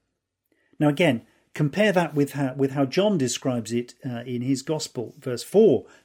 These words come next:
chapter one, John says, "In him was life, and that life was the light of all humanity." Jesus is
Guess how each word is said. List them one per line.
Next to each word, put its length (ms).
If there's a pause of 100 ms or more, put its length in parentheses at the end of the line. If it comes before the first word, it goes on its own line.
chapter 360
one, 340 (280)
John 240
says, 300 (260)
"In 220
him 340
was 180
life, 500 (260)
and 120
that 200
life 480
was 160
the 100
light 540
of 220
all 460 (160)
humanity." 1000 (680)
Jesus 920 (280)
is 520